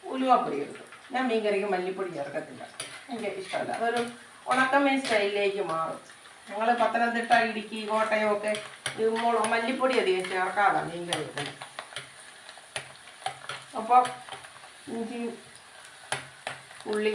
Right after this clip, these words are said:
എല്ലാം കൂടെ ഒന്ന് വഴലട്ടെ. അത് നമ്മൾ അതിനകത്തോട്ട് ഈ മുളക് പൊടി ഇടുക.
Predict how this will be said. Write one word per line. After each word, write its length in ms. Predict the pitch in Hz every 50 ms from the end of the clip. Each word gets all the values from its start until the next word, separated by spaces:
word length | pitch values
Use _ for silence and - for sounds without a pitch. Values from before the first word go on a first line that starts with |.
| 185 -
എല്ലാം 160 | 202 202 202 196
കൂടെ 120 | 196 190 185
ഒന്ന് 120 | 185 185 180
വഴലട്ടെ. 460 | 180 180 180 180 185 180 - - 202 247 262 - - - - - - - - - - - - - - - - - - - - - - - - - - - - - - - - - - - - - - - - - - - - - - - - - - - - - - - - - - - -
അത് 100 | 247 233 226
നമ്മൾ 200 | 214 214 208 208 208 202
അതിനകത്തോട്ട് 480 | 202 208 202 196 196 196 190 190 202 202 196
ഈ 40 | 196 190 190
മുളക് 220 | 190 185 180 180 185 185
പൊടി 120 | 185 180 175 175
ഇടുക. 160 | 160 160 160